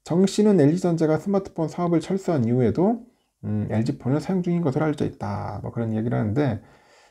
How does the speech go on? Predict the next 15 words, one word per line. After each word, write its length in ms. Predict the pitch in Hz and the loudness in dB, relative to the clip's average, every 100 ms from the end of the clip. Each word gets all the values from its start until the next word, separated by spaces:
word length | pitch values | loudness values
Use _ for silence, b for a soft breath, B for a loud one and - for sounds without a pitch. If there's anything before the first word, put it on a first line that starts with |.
| b 139 | b -2
음, 160 | 131 | -2
잘 160 | 131 139 | 0 2
안 120 | 117 | 4
바꾸는 300 | 190 196 208 | 2 2 2
여자인 220 | 143 113 | 4 2
것 80 | 98 | -2
같아요. 260 | 95 220 - | -2 -2 -2
보니까 320 | 113 110 104 | -4 -4 -6
폰을. 640 | 156 135 104 180 294 B B B B B - | -4 -2 0 -2 -2 B B B B B -8
어, 140 | 120 | -4
그래서 180 | 131 160 | 0 4
엘지 240 | 135 156 | 4 4
전자, 320 | 185 175 170 160 | 2 2 2 4
엘지 580 | 131 165 165 175 175 | 6 4 2 0 0
벨벳에서 800 | - 127 139 165 123 117 180 120 | 0 0 2 2 2 2 0 0